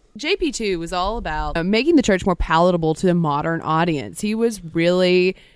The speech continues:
interested in cultivating a church that would remain relatable throughout someone's lifetime, and he knew that it had to kind of modernize.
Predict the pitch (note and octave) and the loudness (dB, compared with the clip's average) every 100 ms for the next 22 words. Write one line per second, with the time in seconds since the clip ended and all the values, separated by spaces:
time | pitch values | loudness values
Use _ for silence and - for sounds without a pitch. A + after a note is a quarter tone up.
0 | _ F#3 F#3 F#3+ - E3+ E3 D#3+ D#3+ D3+ | _ -10 -8 -8 -4 -2 -2 -2 -6 -8
1 | D#3 - G#3+ B3 D4+ - F3 D#3 D#3 D#3 | -10 -12 -4 -2 0 0 0 0 0 -2
2 | D#3 D#3 - - - F#3+ A#3 G#3 - F#3 | -2 -6 -12 -16 -10 -6 -4 -4 -4 -6
3 | F#3 F3+ F3+ F3+ G3 A3+ G3 F3 F3 F#3 | -4 -6 -4 -6 -6 -8 -10 -8 -8 -8
4 | E3 D3+ D3+ D#3+ D#3 C#3+ D#3+ D#3 - D#3+ | -8 -12 -8 -8 -6 -8 -10 -10 -10 -8
5 | E3 - D#3 D3 D3 D3 E3+ F#3 F3+ F#3 | -6 -8 -10 -10 -12 -10 -8 -6 -4 -6
6 | G3+ F3+ F3 E3 E3 - D#3 D#3+ F#3+ G#3 | -6 -8 -6 -8 -8 -6 -6 -4 -4 -4
7 | F3+ E3 A#3 G3 D3 C#3 C#3 D3+ | -4 -4 -6 -6 -8 -8 -10 -12